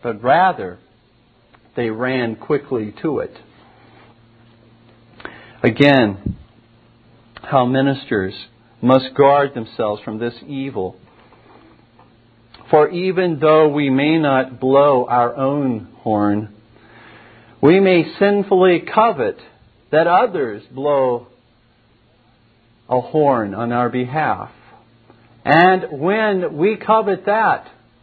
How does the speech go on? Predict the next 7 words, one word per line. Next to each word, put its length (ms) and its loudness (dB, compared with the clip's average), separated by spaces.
we 320 2
have 340 0
fallen 400 0
into 260 -8
the 140 -10
same 280 -6
sin, 400 -8